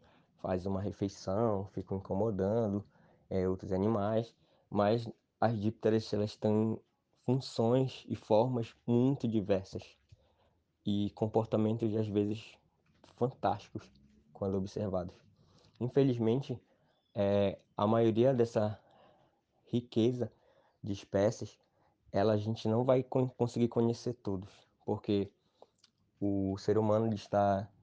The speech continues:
destruindo o hábitat natural de várias espécies. E como a Amazônia é um local em que se concentra alta diversidade de espécies, é bem complicado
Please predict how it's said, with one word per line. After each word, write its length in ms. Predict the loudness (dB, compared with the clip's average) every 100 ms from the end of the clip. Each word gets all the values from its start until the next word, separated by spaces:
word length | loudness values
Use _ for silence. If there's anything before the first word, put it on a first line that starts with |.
| _
destruindo 680 | -10 -10 -2 0 2 2 0
o 60 | -2
hábitat 280 | -4 -4 -4
natural 440 | -2 0 0 0
de 120 | -2
várias 320 | -2 -2 -2
espécies. 580 | -4 -8 -4 -4 -6 -16 _ _ _ _ _ _ _ _ -6
E 560 | -2 0 0 2 0 -4 _ _
como 360 | 2 2 4 4
a 100 | 4
Amazônia 680 | 2 0 0 -2 -2 -4 -6 _ _ _ _ _ -6
é 80 | -4
um 140 | -2
local 500 | -4 -4 0 0 -2 -18 _ _ -8
em 140 | -4
que 120 | -4 -6
se 140 | -8
concentra 540 | -6 -4 -4 -2 -2 2
alta 340 | 2 4 0
diversidade 760 | -2 0 -2 -2 -4 -2 -4 -6
de 100 | -10
espécies, 680 | -12 -12 -8 -8 -10 -20 -20 _ _ _ _ _ _ _ _ _ _ _ _ _
é 80 | -4
bem 240 | 0 0
complicado 840 | 0 -4 -2 -4 0 0 2 -2